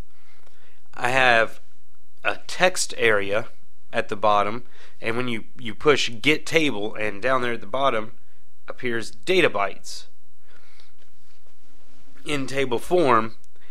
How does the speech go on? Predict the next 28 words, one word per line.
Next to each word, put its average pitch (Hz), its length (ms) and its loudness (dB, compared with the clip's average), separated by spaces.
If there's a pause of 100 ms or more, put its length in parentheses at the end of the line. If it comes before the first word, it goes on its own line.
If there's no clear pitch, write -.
(120)
set - 360 6
up, 135 180 4
all 143 240 4
ready 131 300 2
to 123 80 0
go. 110 380 2
And 107 140 -2
there's 120 200 0
even, 120 240 0
like, 117 200 0
a 120 60 -2
little 117 220 -2
place 131 360 0
I 123 120 2
had 120 100 -2
talked 139 260 2
about 131 380 0 (280)
that 123 120 4
I 127 40 8
wanted 131 280 2
to 123 60 2
have 123 160 2
a 107 40 -2
place 139 520 0 (640)
on 117 280 0
the 101 300 0 (180)
puzzle 135 640 4
tool 110 380 -2